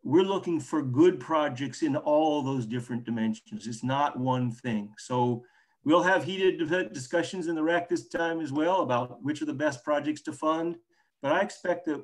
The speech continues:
that in the end, we will fund the best projects in a number of different ways of tackling this question of how can social science research contribute to actual public policy and development of the country.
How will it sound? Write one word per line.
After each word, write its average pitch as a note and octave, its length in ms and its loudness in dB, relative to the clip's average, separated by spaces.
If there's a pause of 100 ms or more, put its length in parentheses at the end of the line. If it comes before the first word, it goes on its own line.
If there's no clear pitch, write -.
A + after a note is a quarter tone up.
that C3+ 180 -2
in C#3 80 -2
the D3+ 160 2
end, D#3+ 300 2
we C#3+ 80 4
will C#3+ 180 -2
fund E3 480 0
the C3 60 0
best D3 500 -4
projects C#3 520 -2
in C3+ 100 -4
a B2+ 80 0
number D#3 480 2
of C3+ 140 0
different C3 340 -4
ways A#2+ 600 0 (260)
of A#2 160 -4
tackling C#3 460 0
this B2 160 -2
question B2 420 -2
of A2 80 -2
how B2+ 240 2
can A#2+ 380 -4 (480)
social D#3+ 420 2
science C#3 480 0
research B2+ 540 -2
contribute B2+ 640 0
to A#2 340 -4
actual B2+ 640 -2 (520)
public C3 340 0
policy A#2+ 600 2
and A2 160 4
development A2 480 0
of G#2 60 -2
the G#2+ 60 -6
country. G#2+ 420 -6